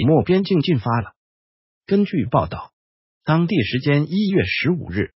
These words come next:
大约有一千七百多洪都拉斯人加入了移民队伍，同时一百多名萨尔瓦多人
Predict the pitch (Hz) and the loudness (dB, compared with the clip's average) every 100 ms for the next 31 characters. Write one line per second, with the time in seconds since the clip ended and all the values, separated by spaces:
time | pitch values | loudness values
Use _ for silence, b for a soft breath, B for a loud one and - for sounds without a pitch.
0 | _ - 180 147 190 104 127 - - 214 | _ -4 -2 0 0 0 0 -2 0 0
1 | - 226 120 80 131 135 - 110 196 180 | 0 2 2 2 0 0 0 -2 0 0
2 | 185 185 208 135 151 151 196 208 165 110 | -2 -2 0 2 2 2 2 2 2 2
3 | 80 98 110 127 113 69 - _ _ _ | 0 0 2 2 -2 -4 -12 _ _ _
4 | _ _ _ _ - 147 - 87 117 - | _ _ _ _ -4 -2 -2 -4 -6 -8
5 | _ - 185 92 87 160 180 117 180 - | _ 0 0 0 2 2 4 2 0 -2
6 | - 196 95 139 - 131 151 98 131 | -2 0 0 0 -2 -4 -4 -6 -8